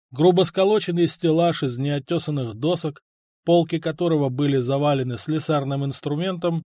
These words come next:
соседствовал с парочкой вполне приличных конторских столов, на которых были разложены какие-то расчеты, фотокарточки и непонятные выкладки. После конторок громоздился жестяной умывальник со стареньким зеркалом,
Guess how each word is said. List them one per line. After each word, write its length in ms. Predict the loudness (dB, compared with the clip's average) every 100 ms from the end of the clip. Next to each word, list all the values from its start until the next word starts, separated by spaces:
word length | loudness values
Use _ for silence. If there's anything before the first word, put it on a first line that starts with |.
| _ _
соседствовал 760 | -4 -2 0 0 0 0 0 -2
с 80 | -2
парочкой 500 | 0 2 0 -2 -2
вполне 400 | 0 -2 -2 -4
приличных 600 | -2 -2 -2 -4 -8 -4
конторских 640 | -4 -2 -4 -4 -8 -10
столов, 480 | -6 -2 0 -2 -6 _ _ _ -4
на 120 | -2
которых 460 | -2 -2 0 -2 2
были 180 | 2
разложены 640 | 4 2 0 0 0 -2 -4
какие-то 480 | -8 -4 -4 -2 -6
расчеты, 640 | -6 -6 -6 -4 -4 -6
фотокарточки 920 | -6 -6 -2 0 -2 -6 -10 -8 -8 _ -6
и 120 | -2
непонятные 600 | -2 0 0 -2 -2 -2
выкладки. 540 | -2 -6 -14 -16 -18 -20 _ _ _ _ 2
После 340 | 2 4 0
конторок 600 | 0 -2 2 2 2 -2 -6
громоздился 800 | -2 0 2 2 2 0 -2 -4
жестяной 540 | -4 -2 0 0 0
умывальник 760 | 0 2 2 4 4 2 -4 -8
со 160 | -8 -6
стареньким 600 | 4 4 6 2 2 2
зеркалом, 680 | 2 2 0 -2 -2 -4